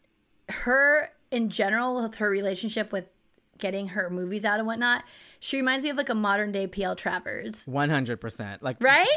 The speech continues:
Speaker 2: the way
Speaker 1: Okay.
Speaker 2: they described
Speaker 1: <laughs>
Speaker 2: the, the development of that land and how the Imagineers weren't getting along, it sounds the same. Like, she, she's so
Speaker 1: Yeah, so
Speaker 2: specific.
Speaker 1: much.
Speaker 2: And in some ways, I appreciate it because I feel like Universal was like, "Whatever, you, we'll give you the money, do whatever you want."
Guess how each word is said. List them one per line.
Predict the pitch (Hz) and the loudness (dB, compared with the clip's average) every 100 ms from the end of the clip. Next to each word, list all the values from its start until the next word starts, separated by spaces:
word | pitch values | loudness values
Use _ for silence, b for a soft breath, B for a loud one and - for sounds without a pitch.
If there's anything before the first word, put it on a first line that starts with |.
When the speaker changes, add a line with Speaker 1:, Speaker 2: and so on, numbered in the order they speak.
| - | 6
Speaker 2:
the | |
way | 622 170 | 8 10
Speaker 1:
Okay. | - 175 | 10 8
Speaker 2:
they | |
described | 156 151 - 147 139 143 - | 6 4 6 10 10 8 4
Speaker 1:
<laughs> | - | 4
Speaker 2:
the, | 131 117 117 B B B B - | 4 6 2 B B B B -8
the | 139 | -4
development | 117 117 127 131 139 147 135 | 0 4 6 6 4 2 2
of | 117 | 4
that | 123 117 | 2 2
land | 123 117 123 127 | 0 0 0 -2
and | 120 | -2
how | 127 | -2
the | 110 110 | -2 -4
Imagineers | 117 117 131 113 110 143 | -2 0 0 0 0 2
weren't | 139 143 | 0 2
getting | 151 151 | 0 0
along, | 147 147 135 | 0 0 0
it | 113 | -2
sounds | 127 117 | -2 -2
the | 101 104 | -4 -10
same. | 104 92 92 | -8 -10 -10
Like, | 87 | -14
she, | - 117 - b b b | -12 -12 -12 b b b
she's | 339 147 - | -4 -2 4
so | 151 | 6
Speaker 1:
Yeah, | 151 | 6
so | 403 | 4
Speaker 2:
specific. | 147 135 320 107 | 0 2 2 2
Speaker 1:
much. | 262 277 - - - - b b | 0 0 -4 -12 -18 -20 b b
Speaker 2:
And | 180 180 | 0 0
in | 185 | 2
some | 220 240 | 0 2
ways, | 262 254 | 2 6
I | 185 156 147 - | 6 6 4 0
appreciate | 143 - 147 147 165 156 | -2 0 0 0 0 2
it | 160 135 | 2 2
because | 127 131 | -4 -2
I | 120 | -4
feel | - 143 | -2 0
like | 127 120 | 0 0
Universal | 123 120 110 113 123 | -2 -2 -2 -4 -4
was | 107 101 | -4 -6
like, | 98 - | -10 -8
"Whatever, | 107 117 156 123 110 107 b b b b | -8 -6 -4 -4 -4 -8 b b b b
you, | - 127 - | -12 -12 -8
we'll | 127 135 | -4 0
give | 165 156 | 0 0
you | |
the | 175 | 0
money, | 160 151 151 | 2 2 2
do | 143 | 2
whatever | 139 131 123 | 4 2 2
you | 120 | -2
want." | 113 98 - | -4 -6 -10